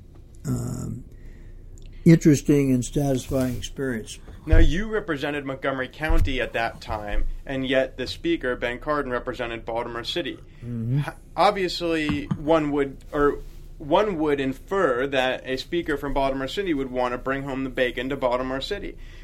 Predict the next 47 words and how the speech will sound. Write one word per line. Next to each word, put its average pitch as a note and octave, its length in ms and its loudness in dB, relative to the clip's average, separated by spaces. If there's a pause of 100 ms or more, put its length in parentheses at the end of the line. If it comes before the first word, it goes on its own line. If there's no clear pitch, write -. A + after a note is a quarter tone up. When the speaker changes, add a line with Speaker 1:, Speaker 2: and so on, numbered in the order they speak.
(100)
Speaker 2:
Yet D3+ 180 4
you E3+ 140 -6
seem F#3+ 200 -4
to E3+ 60 0
have D#3+ 100 -2
had D3+ 220 -4
a C#3 40 -6
very C#3 260 0
great C3 240 -2
rela-, C#3 260 -4
working C#3+ 320 -4
relationship D3+ 580 -4
with B2+ 120 -4
Senator, B2 520 -4
then C3+ 300 -2
Speaker C3+ 460 -4
Ben B2 260 -2
Cardin. C3 420 -2 (360)
Can D3 120 -8
you D3 80 -2
talk E3 260 2
a D#3+ 40 -2
little E3 160 2
bit D3+ 220 -2
about C#3 220 -2
how D3+ 140 0
you E3+ 180 0
were D#3 180 0
able C#3 340 -2
to C#3 240 -6
help C#3+ 260 -2
your E3 140 2
constituency, C#3+ 720 -6
Montgomery C3 420 -4
County, C3+ 480 -6
in C3+ 140 -6
light C#3+ 220 2
of C#3+ 60 -4
the C#3 60 -4
fact B2+ 400 0
that - 120 -8
the A#2+ 80 -10
speaker F3 420 -6
was C3 100 -6
from C3 160 -8
Baltimore C#3 340 0
City? C#3+ 280 8